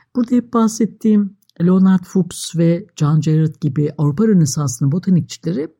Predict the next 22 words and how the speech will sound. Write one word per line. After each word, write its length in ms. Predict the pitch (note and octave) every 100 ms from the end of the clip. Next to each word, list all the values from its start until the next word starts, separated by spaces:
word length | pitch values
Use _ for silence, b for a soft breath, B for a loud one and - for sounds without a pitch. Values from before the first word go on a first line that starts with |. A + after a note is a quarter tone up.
| _ _ B B B B -
kırmızı 380 | G#3+ G3+ G3+
ve 140 | F#3 D#3+
tatlı 520 | C#3+ A#2+ - E3 D4+
veya 280 | A3 F3 E3+
beyaz 380 | D3+ D3 D#3+ D#3
ve 80 | E3+
yavan 280 | C#3 C#3+ F3+
etli 300 | D#3+ - -
olan 280 | D#3 A3+
iki 240 | C#4 - F#3
ayrı 200 | D#3+ D#3+
çeşitli, 560 | E3 - - - D3 A#2 _ _ -
e, 140 | C#3
gözlemlemiş, 880 | B2+ C#3+ C3 C#3 C3+ C3 D3 G#3+ -
anlatmış. 720 | D3+ C#3+ C#3+ - D3 F3+ - - _ -
En 100 | F3
iyi 120 | E3
karpuzların 800 | D#3+ D3 B2 D#3 C#3 C#3 D#3 C#3 _ _ _ _ _ _ _ _ -
sıcak 380 | - C#3+ C#3+ D#3+
bölgelerde 460 | D3+ C3+ C3 C#3
bulunduğunu 460 | C#3 C3 D3 D3 C#3
kaydetmiş. 720 | - C#3+ D3+ - A3 C4+ -